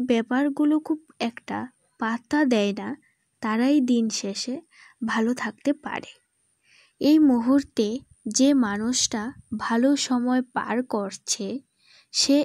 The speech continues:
এমনিতেই ভালো সময়টা পায়নি। সেই মানুষটাও খারাপ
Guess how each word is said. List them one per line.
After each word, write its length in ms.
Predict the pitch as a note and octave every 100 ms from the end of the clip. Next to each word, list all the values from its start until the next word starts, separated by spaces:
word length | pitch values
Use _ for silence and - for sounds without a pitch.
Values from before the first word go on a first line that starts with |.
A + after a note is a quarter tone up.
| -
এমনিতেই 600 | A3+ A3 A#3+ C4 D#4+ D#4
ভালো 300 | B3+ - G#3+ A#3+
সময়টা 520 | B3 A3+ A3+ A3+ C#4 C#4
পায়নি। 440 | G3 F3 F#3+ F3+ - - _ _ _ _ _ - -
সেই 300 | - D4 D#4 D4+
মানুষটাও 640 | A#3+ A3 B3 B3+ - C#4 G#3+ B3+ - - -
খারাপ 380 | - B3+ C#4